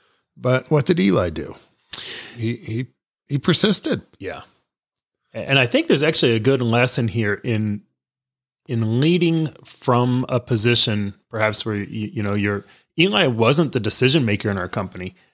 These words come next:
Speaker 2: but his confidence and his persistence and, and the way he approached it, he led us to this decision. And he didn't do it in a way where,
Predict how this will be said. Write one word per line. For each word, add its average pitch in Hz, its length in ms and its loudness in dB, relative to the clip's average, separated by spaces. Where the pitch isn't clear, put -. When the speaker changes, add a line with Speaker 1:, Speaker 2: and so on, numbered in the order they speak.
Speaker 2:
but 110 140 -2
his 107 200 0
confidence 180 800 0
and 110 100 -10
his 127 140 0
persistence - 920 -2
and, 120 240 -2
and 120 340 -4
the 101 100 -6
way 120 220 2
he 143 180 0
approached 143 560 0
it, 101 220 -4
he 160 280 -2
led 139 520 2
us - 540 -2
to 156 280 2
this 117 300 0
decision. 135 580 -2
And 107 320 -4
he 160 120 2
didn't 175 280 2
do 139 140 4
it 143 80 2
in 135 120 2
a 127 60 2
way 127 220 4
where, 113 360 2